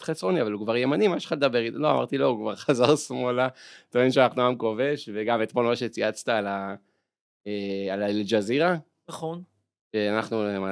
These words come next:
Speaker 1: מה, מה, איך אתה רואה את זה?
Speaker 2: אני פשוט אומר בחופש ביטוי, אני חושב שיש זכות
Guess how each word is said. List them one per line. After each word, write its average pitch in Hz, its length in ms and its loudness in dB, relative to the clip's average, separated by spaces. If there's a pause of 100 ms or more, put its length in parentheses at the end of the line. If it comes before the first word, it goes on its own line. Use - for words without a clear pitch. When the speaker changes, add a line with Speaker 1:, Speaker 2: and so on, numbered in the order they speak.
Speaker 1:
מה, 120 200 2
מה, 120 180 4
איך 113 120 0
אתה - 100 2
רואה 101 200 4
את 92 60 -2
זה? 104 120 -2 (800)
Speaker 2:
אני 202 100 -2
פשוט 170 240 -14
אומר 220 200 0
בחופש 226 340 -2
ביטוי, 233 360 -2
אני 156 100 -2
חושב 190 380 -4
שיש 185 1300 -2
זכות - 640 -6